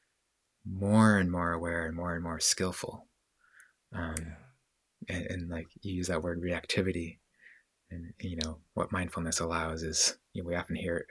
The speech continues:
Speaker 1: a, a distinction between reactivity and a response. <laughs> It's like
Speaker 2: Mm-hmm.
Speaker 1: we actually get some choice, noticing a, a difficult, say, emotion arising. It's like, oh, it's like you can track that in real time.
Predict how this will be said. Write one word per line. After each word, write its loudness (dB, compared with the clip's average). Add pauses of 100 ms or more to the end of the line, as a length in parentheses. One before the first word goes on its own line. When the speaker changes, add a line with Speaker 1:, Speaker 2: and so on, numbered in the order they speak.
Speaker 1:
a, -2
a 0
distinction 2
between -2
reactivity -2
and -6
a -6
response. 0
<laughs> -20 (760)
It's -6
like 2
Speaker 2:
Mm-hmm. -2
Speaker 1:
we 0
actually 0
get 0
some 0
choice, 8 (1120)
noticing 0
a, -6 (200)
a -10
difficult, -4
say, 2
emotion -2 (1400)
arising. -4 (100)
It's -6
like, -8
oh, -2
it's 0
like -4
you -6
can -8 (180)
track 2
that 2
in -6
real -2
time. -2